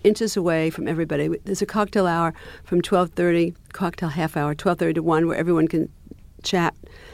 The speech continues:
and then you sit down. And it, I mean, I send a timeline into the kitchen.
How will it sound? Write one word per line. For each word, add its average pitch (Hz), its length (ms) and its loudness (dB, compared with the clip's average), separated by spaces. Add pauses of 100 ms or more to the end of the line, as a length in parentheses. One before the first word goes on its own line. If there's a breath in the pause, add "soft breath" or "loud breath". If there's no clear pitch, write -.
(200 loud breath)
and 180 100 4
then 180 120 6
you 180 80 4
sit 151 240 -4
down. 208 260 4
And - 80 0
it, 196 140 2 (160)
I 190 100 2
mean, 202 160 4
I 190 100 2
send 226 300 2
a 226 60 0
timeline 175 500 2
into 170 220 0
the 156 80 -4
kitchen. - 420 -8